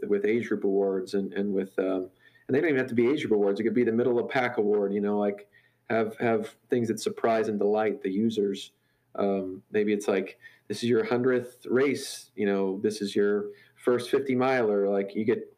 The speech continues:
these badges and whatever, and you, people wanna just grow their trophy cases. So that's, that's one, that's one from a user,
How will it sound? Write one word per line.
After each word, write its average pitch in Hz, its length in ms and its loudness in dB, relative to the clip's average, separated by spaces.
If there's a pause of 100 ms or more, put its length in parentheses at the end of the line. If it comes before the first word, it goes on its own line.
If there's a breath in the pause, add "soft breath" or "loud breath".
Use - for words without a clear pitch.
these 110 140 0
badges 107 580 0
and 101 100 0
whatever, 101 380 2
and 101 200 0
you, 104 100 -4
people 120 280 -2
wanna 113 140 0
just 107 180 -2
grow 110 220 2
their 101 120 -2
trophy 113 340 -2
cases. 95 480 -4
So 95 320 -2 (520 loud breath)
that's, - 260 -2
that's - 240 0
one, 120 320 0
that's 113 240 -2
one 107 360 0 (520)
from 107 140 0
a - 20 2
user, 101 560 0